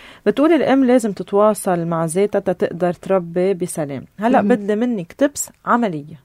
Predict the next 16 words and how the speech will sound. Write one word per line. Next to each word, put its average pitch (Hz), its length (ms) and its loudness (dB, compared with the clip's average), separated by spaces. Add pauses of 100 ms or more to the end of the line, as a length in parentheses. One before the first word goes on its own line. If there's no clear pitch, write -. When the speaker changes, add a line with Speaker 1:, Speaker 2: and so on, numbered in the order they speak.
(540)
Speaker 2:
أوكي. 202 260 -10
Speaker 1:
ما 269 100 4
بدها 220 240 4
تروح - 340 -6
عند 151 380 -8
اختصاصي، - 680 -10 (240)
هي 190 380 -2 (340)
كيف 233 180 -4
فيها - 280 -2
تتواصل 175 460 -4
مع 156 160 -4
ذاتها؟ 165 340 -8 (1900)
Speaker 2:
تتواصل 202 560 -4
مع، - 60 -6
هيدا 160 160 0
سؤال؟ 208 440 -8